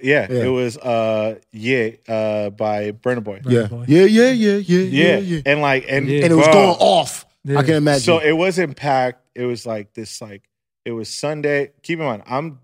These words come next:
Speaker 1: like, I'm not going out. Took a nap. All I did was, like, work all
Speaker 3: Mm-hmm.
Speaker 1: day and then listen to the Joe Budden podcast while walking New York and
Speaker 3: Yeah.
Speaker 1: grabbed ramen. And I was like, "Oh,
Speaker 2: Nostalgia,
Speaker 1: yeah,
Speaker 2: huh?
Speaker 1: totally vibe, right?"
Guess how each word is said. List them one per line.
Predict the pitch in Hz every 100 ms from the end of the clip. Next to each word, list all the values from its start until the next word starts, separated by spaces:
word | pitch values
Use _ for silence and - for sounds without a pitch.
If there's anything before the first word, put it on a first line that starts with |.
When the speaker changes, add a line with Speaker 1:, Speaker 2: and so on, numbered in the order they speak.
| -
Speaker 1:
like, | 113 107 95 -
I'm | 117 117
not | 117 113
going | - 110
out. | 107 107 104 _ _ _ _ _ _ -
Took | 135 127
a |
nap. | 117 110 104 107
All | - 117
I |
did | 117
was, | 110
like, | 101 92
work | 95 101 117 _ _ _ _
all | 117 123
Speaker 3:
Mm-hmm. |
Speaker 1:
day | 117 117 117
and | 104
then | 101 98 90 _
listen | 101 104 - 101
to | 98
the | 98
Joe | 92 104
Budden | 98 98
podcast | - 101 104 101
while | 95 95
walking | 98 98 104
New | 95
York | 95 98 101
and | 92 127
Speaker 3:
Yeah. | 123 120 - _ _
Speaker 1:
grabbed | 107 101 98
ramen. | 101 104 110
And | 104
I | 98
was | 92
like, | 98
"Oh, | 107
Speaker 2:
Nostalgia, | 98 110 120 104 107
Speaker 1:
yeah, |
Speaker 2:
huh? | 104
Speaker 1:
totally | 123 131 120 123
vibe, | 110 110 104 98
right?" | 104 -